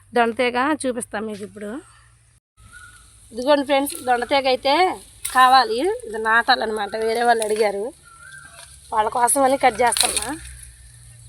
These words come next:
చూసారా, ఇది అసలు ఇది చూడండి ఫ్రెండ్స్, కింద కిందకి వాగిపోయి చూడండి, కింద కూడా అల్లికిపోయి కాసినాయి దొండకాయలు అసలు. ఇగో ఏర్లు కూడా వచ్చేసినాయి వీటికి,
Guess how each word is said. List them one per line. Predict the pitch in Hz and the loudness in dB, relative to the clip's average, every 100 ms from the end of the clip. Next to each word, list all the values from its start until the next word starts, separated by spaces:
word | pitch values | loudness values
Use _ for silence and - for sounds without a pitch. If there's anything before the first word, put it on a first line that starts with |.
| - - - - - - - - - 254 | -20 -20 -20 -20 -20 -20 -20 -20 -14 -8
చూసారా, | 240 262 240 | -4 -2 -2
ఇది | 226 202 208 - - - - - - - - - - - - _ _ _ _ _ - | -4 -10 -14 -18 -20 -20 -20 -20 -20 -20 -20 -20 -20 -20 -20 _ _ _ _ _ -4
అసలు | 254 262 | -2 -2
ఇది | 294 285 | -2 2
చూడండి | 302 302 | 2 2
ఫ్రెండ్స్, | 294 285 277 - | 0 0 -2 -2
కింద | 285 285 262 - - - - - - - _ _ - - | 0 4 2 2 -20 -20 -20 -20 -20 -20 _ _ -20 -8
కిందకి | 277 269 277 269 | -2 2 2 4
వాగిపోయి | 254 262 254 277 262 240 269 | 6 6 4 0 0 -2 -2
చూడండి, | 262 262 | -2 -4
కింద | 247 247 247 | -4 -6 -4
కూడా | 262 262 262 | -2 0 0
అల్లికిపోయి | 240 247 240 233 262 | -2 -4 -4 -2 -2
కాసినాయి | 254 233 214 220 | -2 -4 -4 -8
దొండకాయలు | 214 208 214 214 196 | -8 -8 -8 -12 -10
అసలు. | - 214 _ - _ _ _ _ _ _ _ _ _ _ _ _ _ - _ _ _ _ _ _ _ _ - - - - | -14 -16 _ -20 _ _ _ _ _ _ _ _ _ _ _ _ _ -20 _ _ _ _ _ _ _ _ -20 -20 -20 -12
ఇగో | 233 226 | -8 -2
ఏర్లు | 226 247 262 269 | 2 2 2 2
కూడా | 277 247 | 2 0
వచ్చేసినాయి | - 226 220 208 | 0 -2 -2 -6
వీటికి, | 208 208 - | -10 -14 -18